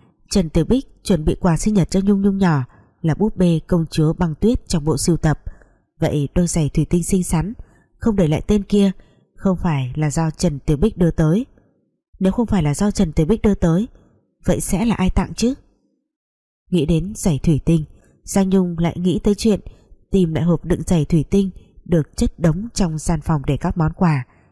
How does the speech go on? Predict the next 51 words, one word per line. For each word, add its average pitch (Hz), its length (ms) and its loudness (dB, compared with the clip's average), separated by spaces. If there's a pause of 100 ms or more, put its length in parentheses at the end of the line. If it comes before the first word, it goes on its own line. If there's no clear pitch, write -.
(360)
Cô 226 120 2
cẩn 175 180 0
thận 175 240 0
nhìn 160 300 -2
tấm 160 240 -2
thẻ 160 320 0
để 151 100 -2
trong 165 200 -4
hộp 170 220 0
kia: 165 220 4 (920)
"Bảo 160 200 -2
bố 160 140 2
Nhung 180 180 2
Nhung, 175 200 2 (640)
chúc 226 180 0 (120)
mãi 170 200 -2
mãi 170 220 -2
hạnh 202 220 -4
phúc 233 220 -2
vui 175 140 2
vẻ." 135 320 -2 (840)
Lúc 220 240 0
mới 190 100 2
nhìn 202 180 2
thấy, 160 340 2 (340)
Giang 220 280 0
Nhung 202 240 0
cho 208 180 0
rằng 151 320 -2 (120)
món 156 220 -2
quà 170 180 0
tinh 180 220 -2
tế 160 320 2 (380)
lại - 200 -2
tốn 170 300 0
nhiều 170 180 2
tâm 180 220 -2
tư 185 180 0
này 151 300 0 (420)
hẳn 160 260 -2 (200)
phải 175 140 0
là 156 100 0
do 202 180 -2
Trần 175 240 0
Tử 156 160 0
Bích 233 280 -2
tặng 190 200 -2
cho 180 140 0
Nhung 175 180 0
Nhung 175 140 0
nhỏ, 151 280 2